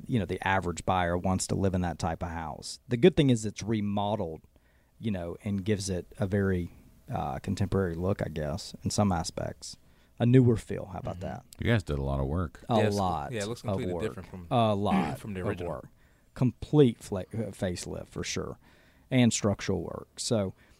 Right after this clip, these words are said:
Speaker 1: it's, uh, I mean, it's ready to go for a new home buyer. But, uh, yeah, we'll see what happens. But to my point,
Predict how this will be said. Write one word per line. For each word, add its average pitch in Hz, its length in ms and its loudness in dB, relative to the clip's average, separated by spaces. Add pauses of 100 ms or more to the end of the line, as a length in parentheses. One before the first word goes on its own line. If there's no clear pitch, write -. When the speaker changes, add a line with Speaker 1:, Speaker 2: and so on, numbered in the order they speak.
(120)
Speaker 1:
it's, 143 300 4
uh, 107 200 0
I 107 100 -2
mean, 113 160 0
it's 123 200 -2
ready 104 220 -2
to 90 100 -12
go 98 220 -4
for 92 180 -8
a 90 40 -6
new 92 120 -4
home 98 240 -2
buyer. 82 240 -6
But, - 340 -6
uh, 92 180 -4
yeah, 113 140 4
we'll 135 180 0
see 143 120 -2
what 110 140 0
happens. 92 500 -10
But 123 180 2
to 175 100 8
my 147 160 8
point, 156 500 4